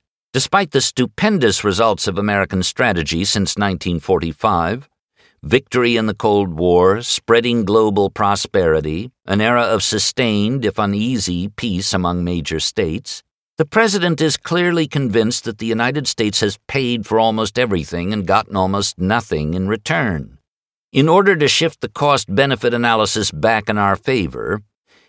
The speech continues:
he seems determined to challenge the policies and practices that have cemented America's vast power and influence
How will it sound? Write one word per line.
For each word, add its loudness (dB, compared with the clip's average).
he -4
seems 0
determined -2
to -6
challenge -2
the -4
policies 0
and -2
practices -2
that -2
have -2
cemented 0
America's 0
vast 0
power 2
and -2
influence -4